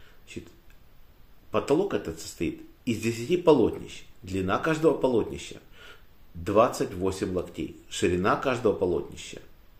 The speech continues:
четыре локтя. Если нам представить, как это может быть, грубо берем локоть пятьдесят сантиметров. Получается четырнадцать метров на два метра шириной.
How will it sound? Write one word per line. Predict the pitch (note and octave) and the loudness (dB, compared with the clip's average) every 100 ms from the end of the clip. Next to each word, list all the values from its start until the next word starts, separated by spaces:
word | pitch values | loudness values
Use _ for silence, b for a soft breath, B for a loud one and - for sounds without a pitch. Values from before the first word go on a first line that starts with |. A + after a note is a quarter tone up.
| - - | -20 -14
четыре | - G#3+ - G2 | -4 -2 4 4
локтя. | F2+ D#2+ - - - - - - - - - b b b b b b b | 4 0 -4 -12 -18 -20 -20 -20 -20 -20 -20 b b b b b b b
Если | D3 D#3+ D#3 | 4 4 4
нам | C#3+ C#3+ C3+ | 2 2 0
представить, | - B2+ B2 - C3+ A#2+ - - | -6 -8 -4 4 6 6 0 -4
как | B2 A#2+ | -6 -2
это | B2 A#2 A2 - - - | 0 0 0 -6 -12 -6
может | A#2 A2+ A2+ - | -2 -2 -4 -10
быть, | A2+ C#3+ C#3 - - - - B2+ - - - - - - - - - | -8 -2 -2 -4 -14 -18 -18 -16 -16 -16 -18 -20 -20 -20 -20 -20 -8
грубо | A2+ D#3+ C#3+ B2 A2 | -2 2 4 4 2
берем | A#2 B2+ B2 A2+ - - | 0 2 2 -2 -10 -4
локоть | G#2 A#2+ G#2+ - | 0 2 2 -2
пятьдесят | G#2 G#2 A2+ - | -4 0 0 2
сантиметров. | - G2+ E2+ E2+ E2 | -2 0 -2 -2 -6
Получается | G2 - G#2+ G2+ | -4 0 -2 -2
четырнадцать | - - D#3+ E3 D#3+ D3+ | -10 2 4 4 0 -2
метров | D3+ D3 C#3 - - | 0 0 -4 -8 0
на | A2 | 2
два | A#2+ G#2 F2 | 4 4 4
метра | E2 - D2+ | 2 -6 -8
шириной. | - D#2 - D#2+ | -8 -6 -8 -10